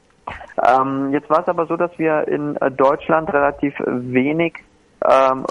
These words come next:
gute, ähm, äh, Armamputierte wie, ähm, Unterschenkelamputierte Sprinter haben, die auch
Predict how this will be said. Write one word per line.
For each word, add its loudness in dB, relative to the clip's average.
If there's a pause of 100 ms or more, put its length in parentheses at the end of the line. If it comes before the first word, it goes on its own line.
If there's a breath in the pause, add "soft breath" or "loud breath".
(260)
gute, 0 (320 loud breath)
ähm, 2 (100)
äh, -4
Armamputierte 0
wie, 0
ähm, 2 (180)
Unterschenkelamputierte 2
Sprinter 0
haben, 4
die 4
auch 4